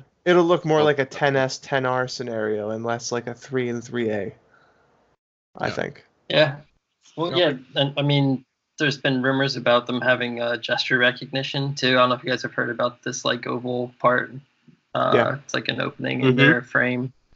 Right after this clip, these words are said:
Speaker 2: Yeah.
Speaker 3: Yeah, so that they're, they're guessing that there's gonna have, like, a, I forget what the actual term was for it, but basically that you'd probably be able to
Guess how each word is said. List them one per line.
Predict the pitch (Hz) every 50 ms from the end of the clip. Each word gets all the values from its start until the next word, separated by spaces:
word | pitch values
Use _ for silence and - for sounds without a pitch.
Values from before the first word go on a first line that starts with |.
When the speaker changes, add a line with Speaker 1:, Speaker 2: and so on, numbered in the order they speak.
| - - -
Speaker 2:
Yeah. | 143 120 113 151
Speaker 3:
Yeah, | 165 147 117
so | - - 131 123
that | 127 123 123
they're, | 127 135 131 131 123 127 123 - -
they're | 131 127 127 123 120 120 120 - -
guessing | - 127 127 123 - 135 123 123
that | 123 123 123 -
there's | 127 120 - -
gonna | 131 123 120 123 131 123 -
have, | - - 123 - - _ 139
like, | 131 - -
a, | 50 - - - - - 143 - _ _ _ _ _
I | 151
forget | 143 - 139 -
what | -
the | - -
actual | - 147 - - - - 123 123 - -
term | - 135 127 127 127
was | 131 131 -
for | - - 127 127
it, | 127
but | 139 127
basically | 127 123 120 139 - - 127 120
that | 123 127 127 127
you'd | 127 127 143 -
probably | - 131 - 127 120
be | 123 123
able | 123 131 135
to | 135 131 131 131 131 127